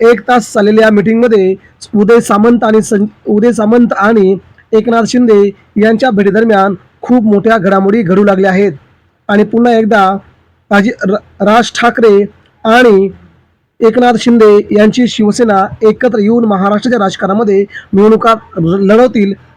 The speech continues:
अशी देखील शक्यता सध्या वर्तवली जात आहे. त्यामुळे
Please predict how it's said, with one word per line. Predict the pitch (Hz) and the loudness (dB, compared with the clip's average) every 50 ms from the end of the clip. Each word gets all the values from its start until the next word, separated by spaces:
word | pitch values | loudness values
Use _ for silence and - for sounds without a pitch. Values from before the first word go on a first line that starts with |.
| _ _ - | _ _ -6
अशी | 208 - 214 | -4 -2 -2
देखील | 220 208 240 247 | -2 -2 -2 -4
शक्यता | - 240 180 175 220 185 208 196 190 208 - | -4 -6 -6 -6 -4 -2 0 -2 -2 -2 -4
सध्या | - - 208 170 208 226 | -6 -6 -4 -2 0 0
वर्तवली | 220 196 196 170 - 202 190 196 | 0 0 -2 -2 -2 -2 -2 0
जात | 175 196 190 180 180 | 0 -2 -2 -2 -2
आहे. | 185 185 190 185 160 143 - _ _ _ _ _ _ _ _ _ | -2 -2 -2 -2 -4 -6 -10 _ _ _ _ _ _ _ _ _
त्यामुळे | 226 214 233 247 254 247 226 202 196 | -2 0 2 2 4 4 4 4 2